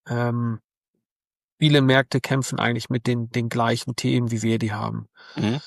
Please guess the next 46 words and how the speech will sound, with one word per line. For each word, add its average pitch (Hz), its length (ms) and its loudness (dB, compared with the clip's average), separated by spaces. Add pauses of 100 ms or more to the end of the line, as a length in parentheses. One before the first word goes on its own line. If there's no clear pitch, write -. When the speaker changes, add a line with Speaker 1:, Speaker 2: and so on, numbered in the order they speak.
(200)
Speaker 1:
Wenn 117 120 -2
man 120 140 2
mal 123 200 4
zu 127 120 0
einem 127 140 4
Nachbarn 131 360 2
Polen 147 300 4
rüber 139 260 4
guckt, - 320 0
da 127 60 4
ist 127 140 2
ja 127 60 4
noch 123 80 4
eine 123 120 4
sehr, 131 180 4
sehr 127 100 4
starke 131 360 2
Kohlelobby 139 580 4
zum 123 180 -2
Beispiel. 123 440 2
Da 117 80 2
sind 117 140 0
die 120 60 2
Netze 123 260 0
noch 123 80 0
nicht 113 180 -2
annähernd 131 280 2
ausgebaut 123 540 0
für - 80 -2
erneuerbare 123 440 2
Energien. 117 520 0 (1000)
Holland 139 540 2
hat, - 380 -2
ähm, 123 320 -2
zum - 160 -4
Beispiel - 300 0
sehr, 127 200 4
sehr 127 140 4
schnelles 131 500 2
Wachstum 143 400 0
gehabt 131 300 2
im 127 100 0
Bereich 117 500 0 (160)
Solar. 120 580 4 (580)
Wiederum 120 540 2
Wind 139 500 2